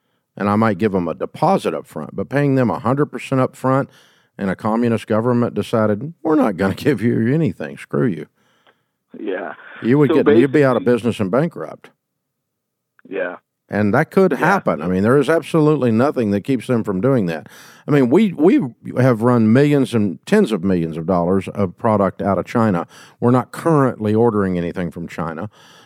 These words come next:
Speaker 1: but, uh, but we never prepaid a hundred percent because they could absolutely take our head off if they just chose to.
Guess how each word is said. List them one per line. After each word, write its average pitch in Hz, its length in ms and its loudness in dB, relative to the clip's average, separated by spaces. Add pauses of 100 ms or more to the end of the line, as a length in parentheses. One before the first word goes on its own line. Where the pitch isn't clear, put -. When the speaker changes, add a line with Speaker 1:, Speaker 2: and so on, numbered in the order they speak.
(120)
Speaker 1:
but, 104 320 0
uh, 98 360 2 (200)
but 101 260 -4
we 127 180 2
never 101 840 0 (300)
prepaid 131 800 0
a 80 100 -2
hundred 92 480 -2
percent 92 680 -2 (440)
because 107 400 0
they 117 180 2
could 127 220 0
absolutely 107 720 0
take 101 280 -2
our 87 120 0
head 202 280 2
off 76 280 -4
if 101 140 -4
they 95 120 -2
just 101 260 -6
chose 208 420 -2
to. 71 320 -10